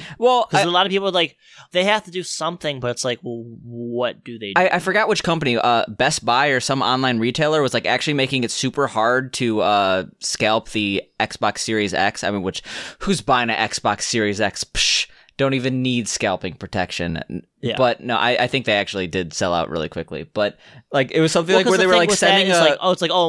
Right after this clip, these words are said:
Speaker 2: one per person or something like that, right?
Speaker 1: No, they, they were, like, making it so, like, you had to go through, like, a series of codes that were, like, sent to email and, like,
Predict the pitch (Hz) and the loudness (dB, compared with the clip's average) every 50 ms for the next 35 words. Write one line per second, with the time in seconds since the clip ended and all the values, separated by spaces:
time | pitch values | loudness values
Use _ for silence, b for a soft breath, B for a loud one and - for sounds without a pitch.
0 | 156 135 123 135 143 156 151 - 151 143 131 - 135 131 131 - - 110 107 98 | 0 -2 -2 -2 -2 -2 -2 -2 -4 -4 -2 -2 -2 -4 -4 -4 -6 -8 -8 -6
1 | - 101 98 101 98 95 - - 101 92 - 190 208 202 202 196 196 196 - - | -8 -8 -8 -8 -10 -10 -6 -6 -6 -4 0 2 4 4 6 4 4 2 0 0
2 | 185 196 196 196 190 180 175 160 156 160 170 214 214 214 202 - 202 175 160 156 | 0 0 2 4 2 2 2 2 0 0 2 0 0 0 0 0 2 2 2 2
3 | 151 143 156 139 147 156 151 160 151 147 165 160 156 147 139 135 123 - - - | 0 0 2 2 2 2 2 0 0 2 2 0 0 0 0 0 -2 -4 -2 -2
4 | 143 139 143 147 143 147 135 - - - - 120 123 127 131 127 - 127 113 127 | 0 2 2 2 0 0 -2 -6 -4 -2 0 2 4 2 2 2 0 0 0 2
5 | 127 123 - - 131 123 - - 127 - 120 123 123 127 123 127 131 135 131 123 | 0 0 0 0 -2 -2 -2 -4 -4 -2 -2 0 0 2 2 2 2 2 2 2
6 | 120 113 110 107 | 0 0 -2 -2